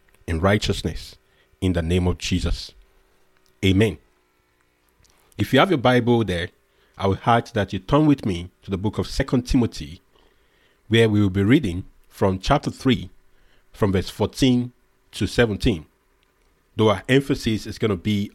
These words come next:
on verse fifteen. Second Timothy chapter three,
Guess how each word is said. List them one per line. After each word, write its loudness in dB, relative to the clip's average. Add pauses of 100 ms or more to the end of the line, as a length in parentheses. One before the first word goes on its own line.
on -4 (380)
verse -2
fifteen. -2 (800)
Second -2
Timothy -2
chapter -10
three, -2